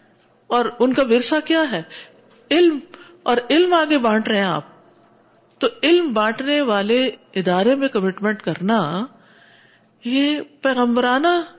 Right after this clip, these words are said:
ورثے کو آگے لے کے بڑھنا ہے۔ تو یہ آگے نہیں جا سکتا، اس میں برکت نہیں ہو سکتی جب تک وہ صفات نہ ہوں جو پیغمبروں میں تھی۔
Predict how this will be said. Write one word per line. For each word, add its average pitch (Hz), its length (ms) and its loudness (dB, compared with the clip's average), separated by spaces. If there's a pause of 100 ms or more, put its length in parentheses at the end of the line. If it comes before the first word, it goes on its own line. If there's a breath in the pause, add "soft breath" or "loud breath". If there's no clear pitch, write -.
(380)
ورثے 220 440 0
کو 330 160 0
آگے 247 220 0
لے 226 180 2
کے 226 100 0
بڑھنا 190 420 -2
ہے۔ 165 100 -8 (840 soft breath)
تو - 360 -2
یہ 233 200 0
آگے 285 300 2
نہیں 339 200 4
جا 392 220 4
سکتا، - 360 -2 (260)
اس 277 160 0
میں 320 80 4
برکت 247 420 -2
نہیں 392 160 2
ہو 381 120 4
سکتی 285 400 -4 (340 loud breath)
جب 269 140 0 (100)
تک 370 200 0
وہ 302 160 2
صفات 294 500 0
نہ 359 100 2
ہوں 233 300 2
جو 202 140 -2
پیغمبروں 214 460 0
میں 202 100 -2
تھی۔ 165 200 -8